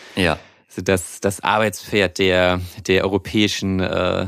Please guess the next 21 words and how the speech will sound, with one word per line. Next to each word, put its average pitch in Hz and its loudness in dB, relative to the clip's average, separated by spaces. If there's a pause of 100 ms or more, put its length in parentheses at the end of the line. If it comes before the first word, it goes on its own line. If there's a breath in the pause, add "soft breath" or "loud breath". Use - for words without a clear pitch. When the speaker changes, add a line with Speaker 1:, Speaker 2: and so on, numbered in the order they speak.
(180)
Speaker 2:
ja, 90 0
Luftfahrtbranche, 90 -4
kann 90 -8
man 87 -2
so 90 -8
sagen, 87 -4
und 101 -2
auch 107 2
anderswo. 98 0 (640 loud breath)
Speaker 1:
Das 104 2
stimmt, 85 -2
Speaker 2:
Und 101 4
Speaker 1:
ja, 85 4
kann 95 -2
man 98 2
so 92 -8
sagen. 87 -4 (420 soft breath)
Speaker 2:
Ja, 92 2
und 92 -2
da 113 0
hat - -4